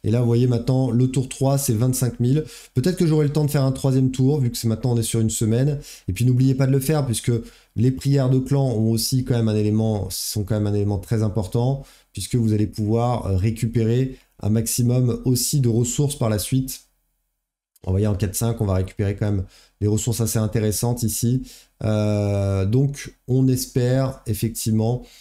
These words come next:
que on va pouvoir, à minima, rester sur ce classement. Voilà ce que je vous recommande. Je synthétise, les amis. Si vous connectez peu, privilégiez les graines exceptionnelles. Vous faites au moins déjà dans un premier temps les graines standards. Vous mettez, euh, ce que vous donne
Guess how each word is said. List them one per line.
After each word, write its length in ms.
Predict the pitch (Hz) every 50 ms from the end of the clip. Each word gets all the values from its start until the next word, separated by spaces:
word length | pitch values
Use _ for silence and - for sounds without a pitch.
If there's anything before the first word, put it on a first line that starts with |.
| - - - - _ _ _ _
que 380 | - 139 135 139 143 143 139 135 - _ _ _ _ _ - -
on 100 | 107 107
va 100 | 123 127
pouvoir, 440 | 127 - 120 117 120 123 - -
à 60 | 107 107
minima, 360 | 113 113 113 113 117 123 123
rester 420 | 117 117 107 - - - 139 139
sur 200 | 139 - - 117
ce 100 | - 147
classement. 380 | 139 139 135 117 - - 95 92
Voilà 320 | 95 139 156 - 175 123
ce 120 | - - -
que 120 | - 131
je 100 | 120 139
vous 240 | 139 131 139 147 143
recommande. 520 | 147 151 147 147 139 120 107 98 90 87 - _ - - _ _ -
Je 220 | 92 92 92 117 147
synthétise, 520 | 143 151 151 139 147 139 135 - 143 127
les 160 | 117 117 107
amis. 260 | 110 107 101 95 90 - - - _ -
Si 140 | - -
vous 100 | 110 117
connectez 420 | 113 143 135 127 127 - - 135 131
peu, 480 | 127 - 131 131 135 139 139 139 135 -
privilégiez 340 | - - 113 110 110 110 123
les 80 | 120 110
graines 200 | 110 117 117 117
exceptionnelles. 600 | 113 - 123 113 - - 117 113 104 90 87 - _ _ _ _ _ -
Vous 60 | 95 92
faites 300 | - 120 120 131 123 143
au 80 | 143
moins 300 | 151 151 151 151 151 147
déjà 180 | 139 131 127 131
dans 200 | 127 120 110 117
un 60 | 113
premier 320 | 110 - 120 117 113 110
temps 300 | 113 120 123 123 131 123 -
les 140 | 107 110 120
graines 380 | 113 110 120 117 113 107 95 -
standards. 680 | - - - 120 110 107 107 107 113 120 127 131 131 - - _ _ - -
Vous 160 | 101 117 131
mettez, 580 | 139 131 131 131 131 139 139 135 127 127 127 -
euh, 380 | 104 104 101 98 98 98 98 95
ce 160 | 95 - -
que 140 | - - 131
vous 220 | 123 110 120 123
donne 400 | 117 123 123 123 120 104 85